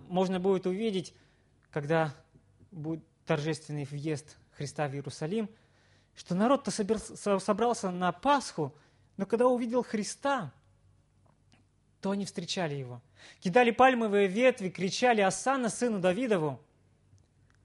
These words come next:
Они ждали его. Они <clears throat> хотели увидеть от него,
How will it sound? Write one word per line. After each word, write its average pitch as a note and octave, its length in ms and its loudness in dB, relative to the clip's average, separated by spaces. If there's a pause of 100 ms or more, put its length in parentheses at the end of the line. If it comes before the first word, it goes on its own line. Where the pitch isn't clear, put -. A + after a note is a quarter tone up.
(260)
Они D3 200 -2
ждали G#3 360 0
его. C3 320 -6 (1000)
Они D#3+ 380 -4 (220)
<clears throat> G3 220 4
хотели A3 320 8
увидеть A3 400 4
от F#3 120 0
него, F#3 360 2